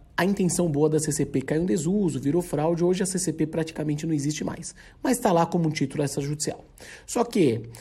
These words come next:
além desses títulos do oito sete meia, ou seja, é um rol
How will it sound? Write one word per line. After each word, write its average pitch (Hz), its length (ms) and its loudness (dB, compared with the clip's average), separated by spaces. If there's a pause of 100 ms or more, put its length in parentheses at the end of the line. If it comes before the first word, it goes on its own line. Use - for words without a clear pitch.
(200)
além 226 320 6
desses 269 320 4
títulos 160 420 -4
do 143 100 0
oito 156 220 2
sete - 320 -2
meia, 165 200 4
ou 185 60 2
seja, 147 360 0
é 156 40 4
um 160 80 4
rol 151 560 2